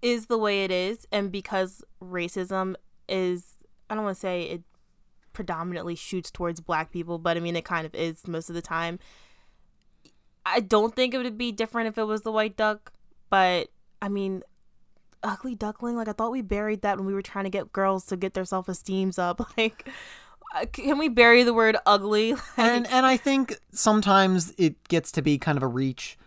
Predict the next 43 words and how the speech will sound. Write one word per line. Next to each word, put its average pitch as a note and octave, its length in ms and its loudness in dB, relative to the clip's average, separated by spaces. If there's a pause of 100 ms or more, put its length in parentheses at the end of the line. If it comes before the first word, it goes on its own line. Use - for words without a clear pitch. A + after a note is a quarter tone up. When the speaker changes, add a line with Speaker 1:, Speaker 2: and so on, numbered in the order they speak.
(120)
Speaker 2:
Like, D#3 320 4 (280)
like, A#3+ 200 8
let's B3 180 6
be A3+ 140 2
real. D3 360 4
It's, - 360 0 (1120)
they're D4 120 0
chocolate A3+ 760 0 (300)
ducks. D#3 460 2
Like, G3+ 300 4 (380)
we're, A#3+ 240 8
we're, B3+ 460 2 (240)
I A3+ 100 0
think C#4+ 260 0
we're A#3+ 260 4
conflating G#3+ 680 2
things E3+ 260 4
a D#3+ 40 4
little E3 140 4
bit E3 120 0
too E3+ 140 2
much, E3 200 6
especially A3+ 320 0
because, G#3+ 260 2
like, F#3 240 2 (320)
it's - 180 2
not G#3+ 140 8
like A3+ 140 4
they A3 100 4
called F#3+ 540 6
the E3+ 220 2
white F3 260 6
chocolate E3 400 6
one D#3+ 340 2 (260)
pretty. D3 540 2 (260)
It's G3 160 2
Speaker 1:
It - 20 8
Speaker 2:
not G3+ 180 10
like G#3 240 10
you're F#3 120 6
comparing F#3+ 540 6
white E3+ 360 8
and D#3+ 380 -2